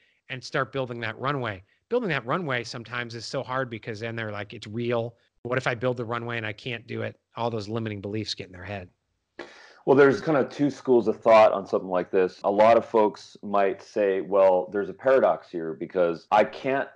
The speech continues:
Speaker 2: build my runway because in order for me to start to set up my business, I need to go moonlight and I need to get that side hustle and I need to make investments. I need to spend money. I need to spend my time.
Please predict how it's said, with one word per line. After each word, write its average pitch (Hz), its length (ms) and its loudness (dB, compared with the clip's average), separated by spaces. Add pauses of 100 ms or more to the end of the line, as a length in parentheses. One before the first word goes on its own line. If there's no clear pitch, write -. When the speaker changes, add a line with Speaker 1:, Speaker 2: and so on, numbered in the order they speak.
Speaker 2:
build 95 280 2
my 90 160 0
runway 85 540 -4
because 90 520 -6
in 92 100 -10
order 107 260 0
for - 160 -12
me 92 160 -6
to 92 120 -10
start 90 320 -2
to - 80 -18
set 90 200 0
up - 120 0
my 82 100 -6
business, 92 560 -2
I 90 120 -6
need 90 180 -6
to 87 80 -8
go 85 360 0
moonlight 85 520 -4 (160)
and 85 100 -8
I 82 60 -2
need 87 140 -4
to 90 80 -4
get 85 160 -2
that 80 180 -2
side 92 300 4
hustle - 440 -8 (300)
and 92 160 -4
I 92 60 -2
need 95 180 -6
to 92 100 -8
make 98 380 -2
investments. 80 880 -2
I 85 100 -6
need 85 200 -10
to - 60 -16
spend 101 400 0
money. 92 460 -2 (260)
I 82 60 -8
need 80 140 -10
to - 80 -20
spend 101 320 -2
my 98 140 2
time. 87 520 -2